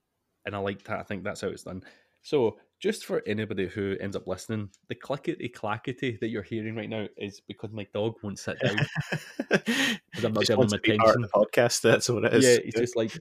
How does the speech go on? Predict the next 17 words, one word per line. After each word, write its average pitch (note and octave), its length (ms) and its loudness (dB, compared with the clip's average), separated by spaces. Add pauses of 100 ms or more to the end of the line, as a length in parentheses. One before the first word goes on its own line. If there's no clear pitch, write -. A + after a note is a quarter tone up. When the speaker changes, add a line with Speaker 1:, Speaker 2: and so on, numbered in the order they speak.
Speaker 1:
"Why G2+ 300 -2
are - 20 -2
you G#2 120 -4
not G2+ 180 -4
paying G2+ 160 -2
attention F#2 400 -4
to A#2 60 -8
me?" A2 120 -4
Speaker 2:
<laughs> - 960 0
Speaker 1:
I G#2+ 200 -2
think B2 400 0
he A2+ 240 -4
may G#2+ 200 -4
be, G#2 340 -6 (920)
like, A2 420 -10
you B2+ 140 -6
came A#2+ 240 -6